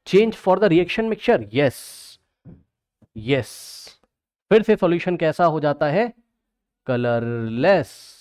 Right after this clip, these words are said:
कलरलेस। फिर से सॉल्यूशन कैसा हो जाता है बच्चों, कलरलेस हो जाता है। ओके स्टूडेंट्स, फिर से सॉल्यूशन कैसा हो जाएगा आपका,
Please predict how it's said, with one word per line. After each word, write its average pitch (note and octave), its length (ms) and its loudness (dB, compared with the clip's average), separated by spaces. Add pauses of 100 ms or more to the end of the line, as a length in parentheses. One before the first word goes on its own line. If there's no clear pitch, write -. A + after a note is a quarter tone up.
(140)
कलरलेस। A#2+ 960 -6
फिर F#3 120 -2
से F#3 120 -2
सॉल्यूशन D3+ 360 -4
कैसा C#3+ 260 -6
हो C3+ 120 -6
जाता B2+ 240 -6
है B2 100 -4
बच्चों, G#3+ 380 0 (560)
कलरलेस B2+ 480 -2
हो D3+ 60 -4
जाता A2+ 260 -6
है। G2+ 100 -10
ओके A#2+ 200 -4
स्टूडेंट्स, A3 420 -2 (400)
फिर F#3 120 2
से F#3+ 120 2
सॉल्यूशन E3+ 380 0
कैसा D#3+ 240 -2
हो D3 160 -2
जाएगा C3 280 0
आपका, G#3 380 0